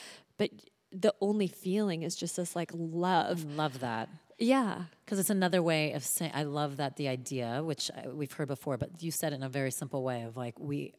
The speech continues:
Speaker 2: the only feeling you possibly actually feel is love.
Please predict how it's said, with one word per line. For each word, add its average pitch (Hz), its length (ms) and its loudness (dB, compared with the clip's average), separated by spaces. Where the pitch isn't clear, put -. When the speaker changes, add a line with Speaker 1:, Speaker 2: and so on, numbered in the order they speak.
Speaker 2:
the 165 160 -6
only 180 320 2
feeling 147 540 -2
you 131 120 -4
possibly 147 540 -4
actually 143 460 -4
feel 113 480 -8
is 131 180 -8
love. 113 400 -12